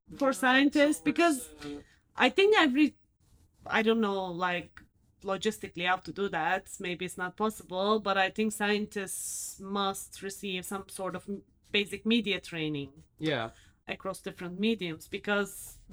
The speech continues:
Speaker 1: we are doing important work in biological sciences, we are doing health-related work, and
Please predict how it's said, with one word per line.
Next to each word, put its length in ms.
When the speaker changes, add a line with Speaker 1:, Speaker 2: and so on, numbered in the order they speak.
Speaker 1:
we 220
are 240
doing 280
important 600
work 560
in 240
biological 560
sciences, 540
we 120
are 120
doing 280
health-related 920
work, 400
and 240